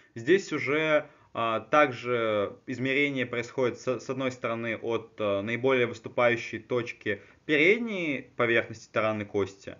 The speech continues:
но уже до латерального бугорка, который как раз, а, является наиболее, а, задней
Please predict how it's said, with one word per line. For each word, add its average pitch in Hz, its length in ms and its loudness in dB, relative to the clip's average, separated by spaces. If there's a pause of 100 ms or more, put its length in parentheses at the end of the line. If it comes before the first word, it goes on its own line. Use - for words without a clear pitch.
(760)
но 151 440 0
уже 139 460 2
до 131 540 2
латерального 120 580 2
бугорка, 131 760 2 (280)
который 160 380 2
как 127 100 -8
раз, 147 400 0
а, 113 320 0
является 117 760 0
наиболее, 110 840 0 (460)
а, 92 480 -10
задней 110 760 4